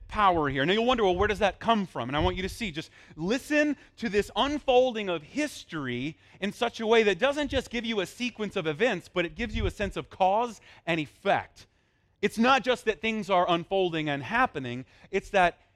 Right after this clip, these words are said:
in light of things that are unfolding and happening, there is a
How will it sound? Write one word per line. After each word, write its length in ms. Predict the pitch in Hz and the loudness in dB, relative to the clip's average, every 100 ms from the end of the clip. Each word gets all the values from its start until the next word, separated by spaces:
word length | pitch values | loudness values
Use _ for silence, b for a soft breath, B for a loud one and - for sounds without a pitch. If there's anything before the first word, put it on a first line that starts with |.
| _ | _
in 220 | 220 208 | 0 2
light 260 | 214 302 311 | 4 6 4
of 120 | 202 | 0
things 260 | 208 202 160 | -4 -4 -2
that 120 | 180 | 0
are 80 | 170 | 0
unfolding 520 | 165 - 156 147 139 | -2 -2 -4 -2 -4
and 100 | 131 | -4
happening, 540 | 151 143 151 151 175 b b | -6 -6 -6 -6 -6 b b
there 280 | 160 220 247 | 2 4 4
is 140 | 220 | 2
a 220 | 208 185 | 2 0